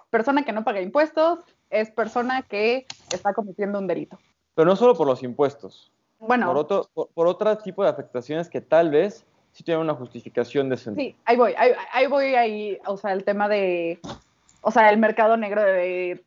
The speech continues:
Speaker 1: armas, pornografía y todo lo relacionado con la informalidad.
Speaker 2: No seas tan
Speaker 1: Pero
Speaker 2: cruel, hija de cofepris con, con los alimentos, por ejemplo. Así
Speaker 1: Exacto.
Speaker 2: algo, algo tan sencillo y tan blanco como eso.
Speaker 1: Dame un segundo, déjame ir construyendo.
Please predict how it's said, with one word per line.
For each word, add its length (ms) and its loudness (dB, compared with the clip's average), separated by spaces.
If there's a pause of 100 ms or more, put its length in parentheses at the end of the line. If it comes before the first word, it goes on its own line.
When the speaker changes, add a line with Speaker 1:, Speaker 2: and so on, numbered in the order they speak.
(240)
Speaker 1:
armas, 400 0
pornografía 600 -4
y 80 -4
todo 240 4
lo 340 4
relacionado 540 -4
con 80 -6
la 80 -6
informalidad. 240 -6
Speaker 2:
No 80 2
seas 220 2
tan 160 4
Speaker 1:
Pero 160 4
Speaker 2:
cruel, 160 2
hija 140 -2
de 200 0
cofepris 600 -4
con, 360 -4
con 120 -6
los 120 -8
alimentos, 460 -4
por 160 -6
ejemplo. 400 -8 (320)
Así 240 0
Speaker 1:
Exacto. 40 4
Speaker 2:
algo, 180 4
algo 240 4
tan 180 -2
sencillo 380 -4
y 80 -4
tan 440 -4 (120)
blanco 480 -2
como 200 -10
eso. 200 -12 (720)
Speaker 1:
Dame 540 -2
un 400 -2 (100)
segundo, 840 -6
déjame 480 2 (100)
ir 200 0
construyendo. 760 -4